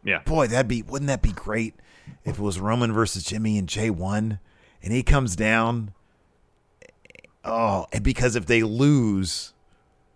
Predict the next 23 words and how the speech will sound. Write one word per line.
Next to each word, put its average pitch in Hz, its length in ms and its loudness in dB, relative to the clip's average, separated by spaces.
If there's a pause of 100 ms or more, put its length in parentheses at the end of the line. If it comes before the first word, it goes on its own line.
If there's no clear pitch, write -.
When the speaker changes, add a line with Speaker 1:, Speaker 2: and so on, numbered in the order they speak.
(920)
Speaker 2:
then 135 180 2
they 139 140 6
have 127 220 4
to 120 80 -2
deal 113 280 4
with 107 120 4
Roman. 104 560 0 (100)
Even 135 160 -2
if 131 60 2
they 113 100 4
win, 131 220 4
they 127 60 4
have 101 120 2
to 98 60 -6
deal 95 160 4
with 95 100 0
him. 101 80 0
But 98 120 0
if 98 100 -4
they 104 120 2
lose, 117 440 4
it's 85 140 -6
like, 95 180 -4